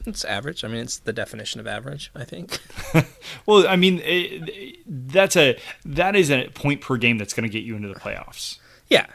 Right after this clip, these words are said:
Speaker 1: which is enough in the East. And I don't think that this team's gonna miss the playoffs. I, you know, I, I just think compared to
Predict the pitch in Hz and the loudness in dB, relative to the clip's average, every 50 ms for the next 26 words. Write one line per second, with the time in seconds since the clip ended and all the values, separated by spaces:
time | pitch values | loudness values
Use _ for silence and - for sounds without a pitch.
0 | - 175 156 151 156 - 165 151 135 117 110 85 - - - - - - 117 110 | -4 0 0 0 0 0 -2 -4 -4 -6 -6 -8 -10 -12 -18 -16 -12 -8 -8 -8
1 | 110 - 120 113 - - - - - - 139 123 139 156 185 185 151 123 - 143 | -8 -10 -12 -12 -10 -10 -12 -12 -12 -12 -12 -6 0 4 6 6 6 4 0 -4
2 | 131 - - - - - - - 117 110 - - 98 92 92 - - - - 151 | -6 -6 -10 -12 -12 -12 -10 -10 -10 -10 -10 -12 -12 -12 -12 -12 -8 -2 2 2
3 | 127 113 113 117 - - - 147 151 - - 190 208 180 143 139 151 165 143 156 | 4 4 2 0 -4 -2 0 0 0 2 4 4 6 6 6 6 6 4 6 4
4 | 160 151 151 127 - - 139 - - - 117 113 107 117 107 107 107 - - - | 4 4 4 2 0 0 -2 -4 -4 -4 -4 -2 0 0 0 0 -2 -4 -6 -6
5 | 110 101 95 95 107 | -4 -6 -8 -8 -10